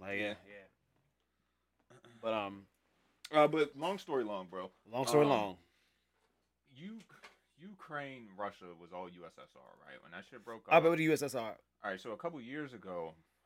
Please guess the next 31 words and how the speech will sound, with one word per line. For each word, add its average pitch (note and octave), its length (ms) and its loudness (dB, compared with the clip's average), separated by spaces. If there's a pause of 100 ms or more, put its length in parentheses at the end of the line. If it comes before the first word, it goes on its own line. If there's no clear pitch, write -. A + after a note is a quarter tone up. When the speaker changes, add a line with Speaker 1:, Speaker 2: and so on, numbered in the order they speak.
(200)
Speaker 2:
he C3 100 -16
was G#2 160 -16
trying F2+ 240 -8
to E2 60 -16
get D#2 180 -20
them D#2+ 100 -16
niggas D#2 320 -20
in, E2 60 -18
like, D2+ 260 -10
thirteen. G2 600 -14
They E2+ 120 -12
was D2+ 160 -16
like, D2+ 200 -8 (200)
"Eh, E3+ 60 -14 (260)
nah." E2+ 140 -6 (400)
So C3+ 100 -10
basically, C#3 500 -6
he D#3+ 120 -16
likes C3+ 280 -4
to G#2+ 120 -8
have G#2 260 -4 (300)
shadow F#2+ 380 -4
government E2+ 440 -10 (280)
over D#2+ 220 -14
there. - 300 -20
He G2+ 80 -20
wants F#2+ 260 -18
to F2 120 -10
have D#2+ 300 -10 (140)
a, D2+ 380 -18 (640)
uh, C#2 380 -14